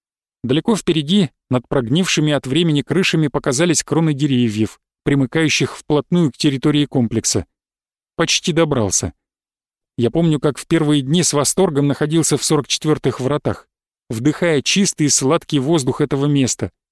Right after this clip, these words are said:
с его бесконечными лиственными лесами, уходящими по холмам в невообразимую даль. Огромные острова вызывали у меня восторг, а уж когда я увидел самый настоящий океан, то и вовсе был завороженным.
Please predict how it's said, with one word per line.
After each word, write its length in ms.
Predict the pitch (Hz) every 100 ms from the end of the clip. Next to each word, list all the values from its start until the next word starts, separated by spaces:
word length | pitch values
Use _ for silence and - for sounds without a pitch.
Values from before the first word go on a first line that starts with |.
| _ -
с 140 | -
его 200 | 131 165
бесконечными 720 | 151 - 151 175 - 160 147
лиственными 540 | 147 160 - 156 147
лесами, 580 | 143 135 - 117 107 95 - _
уходящими 600 | 120 143 151 160 - 147
по 120 | 135
холмам 460 | 143 143 135 160 165
в 80 | 123
невообразимую 840 | 151 143 139 131 123 135 139 139
даль. 320 | 127 110 92 - _ _ _ _ _ _ _ _
Огромные 560 | 131 123 196 170 156 147
острова 460 | - 143 139 175
вызывали 400 | 139 120 139 156
у 80 | 147
меня 240 | 143 147
восторг, 680 | 131 120 - - 165 - _ _ _ _ _ _
а 60 | 131
уж 180 | 135 -
когда 280 | 160 143 170
я 120 | 151
увидел 400 | 147 170 160 135
самый 280 | - 170 151
настоящий 680 | 143 - 143 165 - 160 -
океан, 840 | 131 - 117 113 185 196 117 95 - _ _ _ _ _ -
то 80 |
и 100 | 135
вовсе 380 | 120 170 - -
был 160 | 139 139
завороженным. 720 | 117 131 127 110 165 113 90